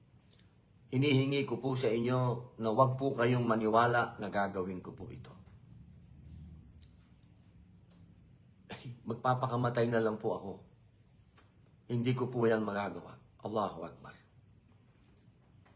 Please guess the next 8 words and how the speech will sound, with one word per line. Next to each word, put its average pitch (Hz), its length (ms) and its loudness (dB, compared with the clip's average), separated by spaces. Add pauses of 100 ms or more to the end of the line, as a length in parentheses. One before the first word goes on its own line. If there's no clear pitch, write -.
(1200)
Marami 151 480 6
po 160 240 4
ang 156 80 0
nagsasabi 147 640 4
sa 180 240 4
akin 180 320 0
na 113 100 2
magdemanda. 107 840 0